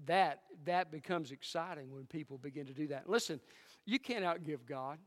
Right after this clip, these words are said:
If you empty yourself for the sake of God's kingdom, I wanna tell you something, God's gonna reward you. And, uh, you'll be rewarded here, I believe, but also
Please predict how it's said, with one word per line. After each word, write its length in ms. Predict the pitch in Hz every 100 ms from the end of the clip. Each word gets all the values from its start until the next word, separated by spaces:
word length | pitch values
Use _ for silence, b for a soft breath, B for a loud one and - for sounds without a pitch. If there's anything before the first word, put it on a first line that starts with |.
| _ _ _ _ _ _ _ _ _ _ _ _ _
If 160 | 170 156
you 160 | 247 254
empty 320 | 247 247 247
yourself 580 | 214 220 - 220 226 214
for 80 | 180
the 120 | 151
sake 300 | - 208 190
of 100 | 143
God's 360 | 190 180 175 -
kingdom, 460 | 196 190 165 165 -
I 80 |
wanna 160 | 190 175
tell 100 | 180
you 60 | 156
something, 200 | 135 135
God's 240 | 175 208
gonna 140 | 143
reward 460 | 120 113 117 131 113
you. 100 | 110 95 _ _ _ _ _ _ _ _ _ _ _ _ _ _ _ 165
And, 420 | 160 156 156 147
uh, 200 | 156 147
you'll 180 | 170 208
be 140 | 190 190
rewarded 460 | 160 165 196 160
here, 260 | 147 269 180
I 120 | 180
believe, 320 | 165 156 156
but 140 | 160 160
also 600 | 190 254 - 160 151